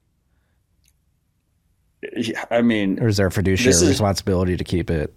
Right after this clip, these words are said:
Speaker 2: siloed in Grayscale because Genesis is
Speaker 1: But
Speaker 2: obviously a failing business?
Speaker 1: But it's not fucking siloed. They already commingled everything.
Speaker 2: <laughs>
Speaker 1: Uh, you know, one of Ge-,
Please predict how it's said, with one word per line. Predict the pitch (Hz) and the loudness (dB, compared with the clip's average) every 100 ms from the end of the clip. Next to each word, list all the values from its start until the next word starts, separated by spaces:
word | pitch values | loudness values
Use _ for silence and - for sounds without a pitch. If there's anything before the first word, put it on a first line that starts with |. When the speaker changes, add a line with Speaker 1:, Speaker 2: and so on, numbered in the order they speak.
| _ _ _ | _ _ _
Speaker 2:
siloed | - 98 82 85 85 | -4 0 0 0 -2
in | 78 85 | -2 -2
Grayscale | 82 78 - 76 65 | -2 -2 -2 -2 -2
because | - 80 | -4 -4
Genesis | - 73 - 80 - | -4 -4 -4 -4 -4
is | - | -4
Speaker 1:
But | |
Speaker 2:
obviously | 147 - - - | 0 0 0 -6
a | |
failing | - - - | -6 -4 -4
business? | - - - - - - | -4 -6 -6 -8 -10 -10
Speaker 1:
But | - 156 | -2 2
it's | 143 156 | 2 2
not | 147 156 160 | 2 4 2
fucking | - 151 147 | 0 0 2
siloed. | 135 - 131 165 147 123 | 0 2 4 6 6 4
They | 123 | 4
already | 127 143 151 143 | 6 4 4 0
commingled | 156 147 143 156 156 127 | 2 2 4 2 2 2
everything. | 110 110 107 107 101 - 139 - | 2 0 0 0 0 -2 -2 -6
Speaker 2:
<laughs> | - - - - 214 - | -8 -8 -8 -6 -6 -2
Speaker 1:
Uh, | 113 110 110 107 107 104 - - | 0 2 2 2 2 0 -4 -2
you | 131 | 0
know, | 120 | 2
one | 120 131 143 147 | 2 4 4 4
of | 139 131 - 92 | 2 -2 -8 -6
Ge-, | 127 131 | -2 0